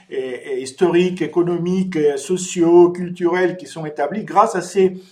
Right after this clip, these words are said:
à, à, à cet chemin commercial, à cette route commerciale, bon, un petit peu flou parce que, euh, il y a, il y a plutôt des, des routes, justement, comme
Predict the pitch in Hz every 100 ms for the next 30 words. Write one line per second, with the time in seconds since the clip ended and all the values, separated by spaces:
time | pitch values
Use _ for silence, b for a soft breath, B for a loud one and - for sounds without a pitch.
0 | B B - 147 - 151 - - 147 147
1 | - - - 175 180 - 156 151 - 196
2 | 208 202 202 B - 165 165 165 202 185
3 | 151 156 160 185 185 170 165 - 180 143
4 | B - 147 147 - _ 131 117 - -
5 | 214 208 139 135 147 135 151 139 131 131
6 | 131 135 - 156 185 147 135 127 175 185
7 | - 196 - 131 117 151 131 110